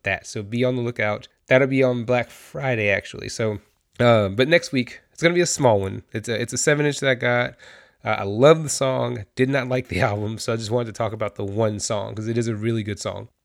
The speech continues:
by a band called Look Mexico. Uh, You Stay,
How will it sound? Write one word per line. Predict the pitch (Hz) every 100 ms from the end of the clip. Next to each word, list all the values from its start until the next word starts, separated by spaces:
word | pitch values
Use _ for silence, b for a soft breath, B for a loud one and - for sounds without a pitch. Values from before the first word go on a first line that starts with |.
| _ _ 117
by | 120
a | 113
band | 120 120 -
called | 104 98 -
Look | 98 95 101 - - - _ -
Mexico. | 104 - 98 - 85 - - _ -
Uh, | 98 95
You | 117 143
Stay, | - 147 147